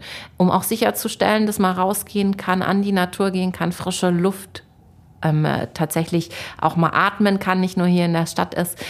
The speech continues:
ähm, sondern auch ein bisschen draußen. Und da ist eine unserer größten Aufgaben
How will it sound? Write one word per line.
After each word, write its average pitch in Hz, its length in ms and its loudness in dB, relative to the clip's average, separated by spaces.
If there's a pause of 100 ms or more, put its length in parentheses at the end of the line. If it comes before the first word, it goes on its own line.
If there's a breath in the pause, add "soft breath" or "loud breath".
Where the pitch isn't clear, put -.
(220 loud breath)
ähm, 165 180 2
sondern 156 260 0
auch - 140 -2
ein 156 80 0
bisschen 156 320 -4
draußen. - 380 -6
Und 156 140 -2
da 151 60 0
ist 156 120 -4
eine 156 180 0
unserer 151 320 -2
größten 147 420 -2
Aufgaben 185 720 -2